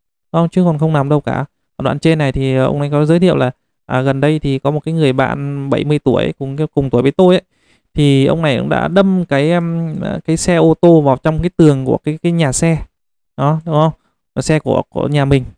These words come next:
Và, ờ, ông này, ông, ông, ông rất là tự tin lái xe đấy, nhưng mà nghe cái tin đấy thì ông cũng, ờ, bất an là không biết là, à, mình cũng già, mình cũng bằng tuổi ông đấy, không biết là mình có thể tiếp tục lái xe được an toàn hay không. Vì thế là ông ấy bỏ luôn, không lái nữa,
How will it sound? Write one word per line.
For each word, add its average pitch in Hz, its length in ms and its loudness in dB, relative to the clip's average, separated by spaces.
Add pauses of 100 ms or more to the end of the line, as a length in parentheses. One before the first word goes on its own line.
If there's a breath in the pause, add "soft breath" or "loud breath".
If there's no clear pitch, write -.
(500)
Và, 135 280 0 (380)
ờ, - 500 -4 (400)
ông 156 160 0
này, 139 120 2
ông, 120 200 -2
ông, 156 260 -2
ông 160 280 -2
rất 226 140 4
là 240 60 6
tự - 220 -2
tin 175 120 2
lái 185 100 4
xe 185 200 2
đấy, 170 180 -2
nhưng 185 200 2
mà 156 160 2
nghe 175 260 2
cái 175 80 -2
tin 190 200 2
đấy 185 160 2
thì 165 120 0
ông 156 240 2
cũng, 170 240 0 (400)
ờ, - 240 -2 (120)
bất 196 140 4
an 180 220 4
là 143 60 -4
không 147 140 -6
biết 180 160 2
là, 170 100 0
à, 127 200 -4
mình 120 200 -4
cũng 165 200 -2
già, 139 220 4
mình 120 140 -6
cũng 139 120 -4
bằng 139 160 0
tuổi 143 140 2
ông 143 120 0
đấy, 160 160 0
không 170 100 0
biết 180 120 4
là 143 80 -4 (120)
mình - 200 -10
có 165 80 -2
thể - 120 -4
tiếp - 240 -2
tục - 200 2
lái 135 140 0
xe 165 220 0
được 147 140 -6 (100)
an 151 180 -2
toàn 131 180 0
hay 143 100 -2
không. 175 180 4 (500)
Vì 131 120 2
thế 139 160 2
là 151 60 0
ông 139 100 -4
ấy 143 100 -2
bỏ 135 240 2
luôn, 139 180 4
không 143 180 0
lái 147 180 0
nữa, 151 160 -2